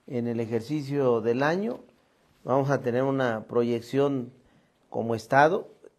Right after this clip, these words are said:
eh, de obra, una inversión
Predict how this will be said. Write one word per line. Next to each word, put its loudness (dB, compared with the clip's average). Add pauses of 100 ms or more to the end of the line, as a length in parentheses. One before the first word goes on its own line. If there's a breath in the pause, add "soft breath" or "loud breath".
(100)
eh, -6
de -4
obra, 6 (960 soft breath)
una -2
inversión 0